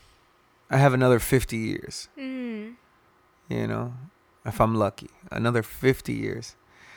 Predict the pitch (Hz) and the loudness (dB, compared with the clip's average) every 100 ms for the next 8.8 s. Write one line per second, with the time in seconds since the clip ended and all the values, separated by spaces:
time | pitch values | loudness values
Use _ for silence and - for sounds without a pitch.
0 | - _ - - 143 117 120 123 123 131 | -20 _ 0 6 6 4 4 6 8 6
1 | 127 123 120 120 120 - - 113 - 113 | 6 6 8 8 6 0 2 4 4 2
2 | 110 - 110 107 104 95 - - 262 262 | 2 -2 -4 -4 -6 -8 -12 -16 -14 -12
3 | 226 254 - 104 95 95 123 _ - - | -14 -14 -10 -6 -6 -8 -10 _ -20 -20
4 | - - - - 117 113 110 117 - _ | -20 -20 -20 -4 4 6 6 0 -6 _
5 | _ _ _ _ _ - 135 139 - 147 | _ _ _ _ _ 4 6 6 6 0
6 | - 139 - - - 151 - 165 160 139 | 2 0 0 -4 2 2 4 4 4 6
7 | 151 123 123 127 120 - 120 - 127 123 | 4 4 4 6 4 4 2 4 0 0
8 | 117 110 110 107 - 73 - | 0 2 2 2 -2 -4 -6